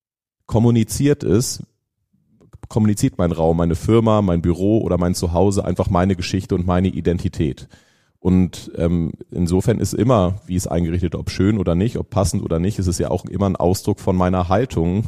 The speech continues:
dem gegenüber, wie ich mich selber oder mein Unternehmen interpretiere, wo ich interp-, ähm, Schwerpunkte drauf lege oder, ähm, wo ich priorisiere und was mir vielleicht nicht so wichtig ist. Und von daher macht es immer Sinn, sowohl wenn Kundenkontakt da ist, aber auch,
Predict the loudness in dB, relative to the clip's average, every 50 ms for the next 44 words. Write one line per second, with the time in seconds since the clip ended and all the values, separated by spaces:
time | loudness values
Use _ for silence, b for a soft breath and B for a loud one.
0 | -6 -6 -6 -4 -4 -2 -2 -2 -2 -2 -4 0 2 2 0 0 -2 -4 -4 -4
1 | -2 -4 -4 -4 -6 -6 -4 -4 -4 -2 0 0 2 2 2 2 2 2 2 2
2 | 2 2 2 0 0 -2 -2 -4 -2 -2 -2 -2 -2 -2 -2 -4 -4 -4 -6 -6
3 | -6 -4 -4 -2 -2 -4 -4 -2 -2 -4 -4 -4 -8 -4 -4 -4 -4 -4 -14 -12
4 | -8 -4 -4 -4 -4 -4 -6 -8 -12 -16 _ -20 -16 -8 -4 -4 -4 -4 -4 -10
5 | -16 -10 -6 -4 -2 -2 -2 -2 0 2 0 0 0 0 0 0 2 2 2 0
6 | 0 0 0 2 2 2 2 0 -4 B B B B B B B B -16 -6 -2
7 | 0 2 2 2 0 -2 -2 -4 -4 -2 -2 -2 -2 -4 -6 -4 0 0 0 0
8 | 0 -2 -2 -2 -2 -2 -2 -2 -2 -2 0 0 0 0 0 -2 -2 0 -2 -2
9 | -2 -2 -4 -2 -4 -4 -6 -6 -8 -10 -10 -10 -10 -10 -10 -12 -12 -12 -12 -10
10 | -8 -4 -2 -2 -2 -4 -4 -6 -4 -2 0 0 0 0 0 -2 0 0 -2 -2
11 | -2 -2 0 2 2 2 4 2 2 2 2 -2 -2 -4 -8 -16 -20 -14 -10 -10
12 | -6 -2 0 2 2 2 2 0 -2 -2 -2 -4 -4 -2 -2 -4 -2 -2 -2 -4
13 | -2 -2 -2 -2 -2 -2 -2 0 0 0 0 0 -2 -2